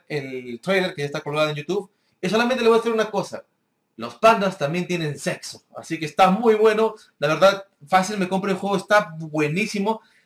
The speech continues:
Y hasta por ahí se dice que parece el tráiler de Last of Us. La verdad, muy buenas críticas. El video en YouTube tiene muy buenos likes, muchos likes.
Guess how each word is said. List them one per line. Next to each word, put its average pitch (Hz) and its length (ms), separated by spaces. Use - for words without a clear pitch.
Y 165 80
hasta 175 200
por 180 160
ahí 214 140
se 226 120
dice 220 200
que 190 80
parece 190 760
el 160 120
tráiler 190 300
de 160 120
Last 165 180
of - 120
Us. - 240
La 135 120
verdad, 185 320
muy 185 260
buenas 196 220
críticas. 190 480
El 147 140
video 170 240
en 208 80
YouTube 196 300
tiene 185 240
muy 190 200
buenos 185 300
likes, 190 340
muchos 165 280
likes. 196 300